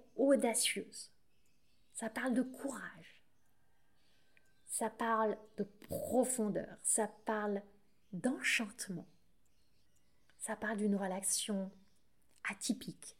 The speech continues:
extraordinaire, hors de l'ordinaire,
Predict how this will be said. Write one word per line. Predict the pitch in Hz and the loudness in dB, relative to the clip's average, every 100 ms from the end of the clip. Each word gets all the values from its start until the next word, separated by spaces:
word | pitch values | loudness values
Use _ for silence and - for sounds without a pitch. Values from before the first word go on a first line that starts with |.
| _ | _
extraordinaire, | 226 - - 196 - 196 175 175 165 160 170 - - - - - _ - - - - - | 0 0 0 -6 -8 -10 -8 -10 -10 -12 -16 -20 -20 -20 -20 -20 _ -20 -20 -20 -20 -4
hors | - 262 262 - | 6 6 6 -2
de | 175 214 | -2 2
l'ordinaire, | 190 185 185 175 165 165 | 2 2 -4 -6 -6 -8